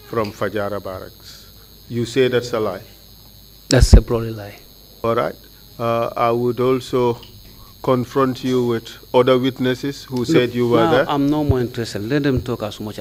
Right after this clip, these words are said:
Speaker 2: I am telling you as
Speaker 1: Okay,
Speaker 2: an
Speaker 1: but
Speaker 2: officer.
Speaker 1: Mister Jata, the commission is
Speaker 2: Okay, okay,
Speaker 1: interested.
Speaker 2: go ahead, go ahead, play, play.
Speaker 1: Yes, the commission is interested.
Speaker 2: Okay, okay,
Speaker 1: You
Speaker 2: the
Speaker 1: would be
Speaker 2: commission is
Speaker 1: confronted
Speaker 2: interested.
Speaker 1: with the evidence, and
Speaker 2: Yes.
Speaker 1: you'll be given the opportunity to state your position.
Speaker 2: Okay.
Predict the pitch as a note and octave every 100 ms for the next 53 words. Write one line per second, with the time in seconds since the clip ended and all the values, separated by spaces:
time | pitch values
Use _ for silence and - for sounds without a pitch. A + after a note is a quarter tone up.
0 | - - D3+ D3 C3 - B2+ C3 A#2 G#2+
1 | A#2+ - C#3+ - A#2+ C3+ E3 - D#3+ C3
2 | D#3+ F3+ F3+ E3 C#3 - F3+ F#3+ G3 F3+
3 | F3+ G3+ F#3+ G3 G3+ D#3 F#3 F3 G3+ D#3
4 | D3 F3 C#3 B2 D#3 C3 - A2+ C3+ A#2+
5 | A2 C3+ A#2+ D#3+ F3+ E3+ F#3 F3 E3 F3
6 | D3 C#3+ C3 - E3+ F#3+ - - D3 A#2+
7 | B2+ D3 D3+ C#3+ C3+ C3 C#3+ B2+ F3+ F#3
8 | F3+ F3 D#3 D#3 C#3+ D#3 C#3+ C3 B2+ D3
9 | E3+ - F3 B2 - E3 F3+ F#3 F#3 F#3
10 | F3+ F3 D#3+ E3 E3+ E3+ E3+ E3+ E3+ -
11 | F3 E3+ E3+ E3 F3 E3 G3 A#2 - -
12 | - C3+ -